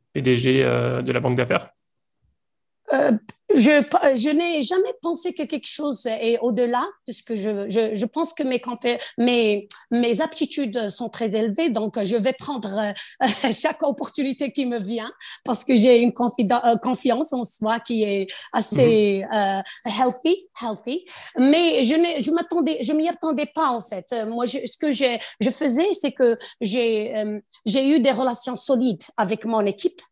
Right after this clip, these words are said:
Speaker 2: Et on a
Speaker 1: Mhm.
Speaker 2: travaillé très bien. Et, euh, ça, ça m'a, euh, ça m'a créé, euh, euh, euh, ça m'a donné le, euh, social,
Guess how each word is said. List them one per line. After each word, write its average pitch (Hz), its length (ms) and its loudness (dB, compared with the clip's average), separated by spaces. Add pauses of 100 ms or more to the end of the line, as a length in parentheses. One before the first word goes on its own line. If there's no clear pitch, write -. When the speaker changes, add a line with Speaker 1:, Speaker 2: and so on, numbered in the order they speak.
(300)
Speaker 2:
Et 254 100 2
on 247 80 0
a 240 100 0
Speaker 1:
Mhm. - 40 -2
Speaker 2:
travaillé 226 420 -2
très 254 220 -2
bien. 214 280 -2 (320)
Et, 254 240 0
euh, 233 240 0
ça, 339 420 -6
ça - 180 -4
m'a, 247 400 0 (240)
euh, 220 260 -2
ça 233 180 -8
m'a 233 220 -4
créé, 294 380 -6
euh, 208 340 2 (260)
euh, 208 240 2 (400)
euh, 185 540 0 (600)
ça - 160 0
m'a 269 100 6
donné 294 340 8
le, 233 480 6
euh, 208 240 6
social, 254 440 -2